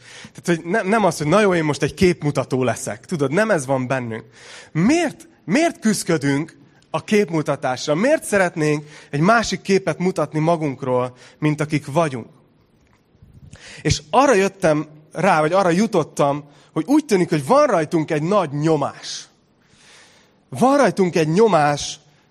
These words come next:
hogy bizonyítsunk. Bizonyítani akarunk ezer dolgot. Bizonyítani akarjuk magunkról,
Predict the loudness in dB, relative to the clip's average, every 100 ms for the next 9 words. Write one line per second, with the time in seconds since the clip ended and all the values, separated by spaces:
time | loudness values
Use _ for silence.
0 | -6 -6 -2 0 2 2 0 -4 -8 -8
1 | -8 -10 -20 -20 _ _ _ _ _ _
2 | _ _ _ _ _ _ -20 _ _ -8
3 | 0 2 4 2 2 0 0 0 0 0
4 | -4 -2 0 0 0 2 2 2 -2 -12
5 | -18 _ _ _ -20 -20 -4 2 4 6
6 | 4 4 2 2 2 2 2 2 2 2
7 | 0 0 0 0